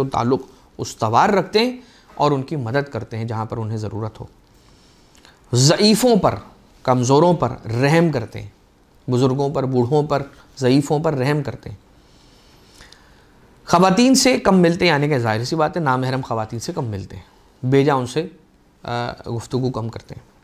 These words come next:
جو کہ روایتوں کے مطابق جو نامحرم خواتین سے <coughs> زیادہ بات چیت کرتا ہے، اس کا دل سخت ہو جاتا ہے، قساوت قلبی کا شکار ہو جاتا ہے۔ نیک اور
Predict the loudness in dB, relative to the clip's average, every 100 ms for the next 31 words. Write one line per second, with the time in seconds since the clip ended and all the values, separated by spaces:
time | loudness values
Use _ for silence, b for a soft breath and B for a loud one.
0 | _ _ _ _ _ -2 2 4 4 2
1 | 4 2 2 -2 -2 -4 -2 0 0 2
2 | 0 0 -4 B B _ _ 2 2 2
3 | -2 -4 -2 -2 -2 -6 -6 -10 B B
4 | B B B B B B -20 -4 2 4
5 | 6 4 4 4 4 4 2 -2 -2 4
6 | 4 6 4 2 -4 -20 _ _ _ _
7 | _ _ _ -8 2 2 2 0 0 -2
8 | -2 -2 -2 -2 -4 -2 -2 -2 -6 -4
9 | -4 -4 -4 -6 -6 -2 -2 -2 -4 -2
10 | -2 -2 -4 -6 -10 -10 -14 -18 -20 B
11 | B B B B B _ _ _ -20 _
12 | -20 -20 0 4 6 4 2